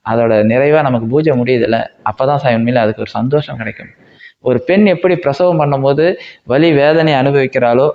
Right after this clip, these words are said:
ஆனால் அந்த குழந்தை பிறந்தவொடனே அதை பார்க்கும்போது ஒரு சந்தோஷம் இருக்கும், அந்த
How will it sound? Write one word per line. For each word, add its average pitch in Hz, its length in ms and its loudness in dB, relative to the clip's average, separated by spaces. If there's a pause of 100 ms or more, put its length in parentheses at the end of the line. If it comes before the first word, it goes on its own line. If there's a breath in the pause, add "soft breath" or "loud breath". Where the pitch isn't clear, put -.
ஆனால் 123 240 -2
அந்த 113 140 0
குழந்தை 156 360 0
பிறந்தவொடனே 147 440 -2
அதை 123 160 -2
பார்க்கும்போது 143 420 -2
ஒரு 120 100 0
சந்தோஷம் 143 460 -4
இருக்கும், - 260 -16
அந்த 110 180 -10